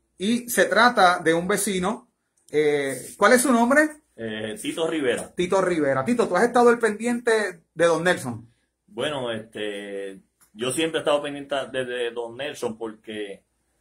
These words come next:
Speaker 2: muchas personas no lo saben, pero Nelson era una persona aquí en Jayuya, aquí en el barrio, que llenaba un troz de arena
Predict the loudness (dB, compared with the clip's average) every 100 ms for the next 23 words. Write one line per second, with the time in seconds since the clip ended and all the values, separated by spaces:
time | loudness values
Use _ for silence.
0 | _ -12 -4 -4 0 0 0 -4 -4 -4
1 | 0 0 0 -4 -4 -4 -4 -6 -8 -2
2 | 0 0 -6 -18 -20 -20 -20 _ _ _
3 | _ _ _ _ -20 -14 -4 -2 0 0
4 | -2 0 -2 -4 -2 -2 -2 -4 -2 -2
5 | -4 -10 _ _ _ -16 -8 -6 -6 0
6 | 0 2 -2 -6 -12 _ _ _ -8 -4
7 | -4 -6 _ _ _ _ _ _ _ _
8 | _ -2 -2 2 2 2 2 -2 -4 2
9 | 2 2 0 2 2 0 -2 -8 -12